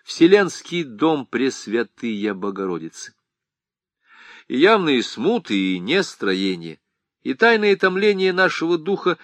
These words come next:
прекратятся только тогда, когда это знамя перестанет быть национальным вопросом в России,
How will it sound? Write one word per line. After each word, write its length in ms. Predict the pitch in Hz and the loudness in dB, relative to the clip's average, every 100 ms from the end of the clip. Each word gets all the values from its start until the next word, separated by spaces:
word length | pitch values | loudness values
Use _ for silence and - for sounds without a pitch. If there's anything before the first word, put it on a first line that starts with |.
| - _ | -16 _
прекратятся 680 | 151 160 175 165 196 - 160 | -2 0 0 2 2 2 -2
только 340 | 190 185 170 | 2 2 0
тогда, 440 | 147 160 151 208 - | 0 -2 4 4 4
когда 380 | 110 101 123 | -2 2 2
это 360 | - 208 202 185 | 2 0 0 0
знамя 500 | 151 156 208 196 180 | -2 2 4 4 0
перестанет 760 | - 175 170 - 202 196 175 143 | -2 -2 -2 -4 0 0 -2 -4
быть 260 | 190 - | -4 -4
национальным 760 | 160 156 - 165 190 180 165 151 | -6 -4 -2 2 2 2 0 -2
вопросом 580 | 135 - 202 190 123 101 | -4 0 2 2 -2 -2
в 60 | |
России, 560 | 104 90 - 113 92 | -4 -4 -8 -8 -8